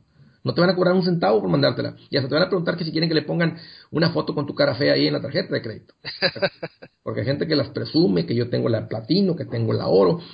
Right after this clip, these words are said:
Speaker 1: como si eso significa algo. ¿Sabes que un tiempo yo creí que eso de los colores de las tarjetas significaba algo? No, o sea, eh, y, "Oh, mira, él tiene, uy, mira, él se acuesta, uy, él, él tiene la plata, uy, él tiene la que da puntos, uy, él tiene",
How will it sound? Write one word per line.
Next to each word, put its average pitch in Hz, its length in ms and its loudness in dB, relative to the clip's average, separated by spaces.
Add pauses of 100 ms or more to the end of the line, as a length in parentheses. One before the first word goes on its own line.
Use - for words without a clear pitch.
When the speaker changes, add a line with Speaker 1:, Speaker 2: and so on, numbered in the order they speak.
(220)
Speaker 1:
como 147 240 6
si 151 140 6
eso 196 180 4
significa 160 720 2
algo. 123 280 -4
¿Sabes 170 220 0
que 202 80 0
un 180 80 0
tiempo 175 220 2
yo 170 100 6
creí 160 260 0
que 156 240 0 (220)
eso 131 200 -2
de 160 40 4
los 143 120 0
colores 131 240 2
de 147 40 2
las 139 80 -2
tarjetas - 320 -2
significaba 120 520 2
algo? 135 300 0 (360)
No, 131 240 2 (200)
o - 100 -4
sea, - 360 2
eh, - 220 -8
y, 143 260 -4
"Oh, - 280 -4
mira, 190 280 0
él 127 120 -2
tiene, 120 220 -2 (140)
uy, 185 280 4
mira, 117 200 -2
él 123 100 -4
se 123 80 -6
acuesta, - 240 -12 (100)
uy, 170 240 0
él, 117 160 -2
él 110 140 -4
tiene 123 160 -2
la - 80 0
plata, - 200 -10
uy, 202 240 2
él 131 120 4
tiene 143 160 2
la 139 100 4
que - 80 -4
da 117 160 0
puntos, 151 320 0
uy, 208 160 4
él 185 120 4
tiene", 170 260 4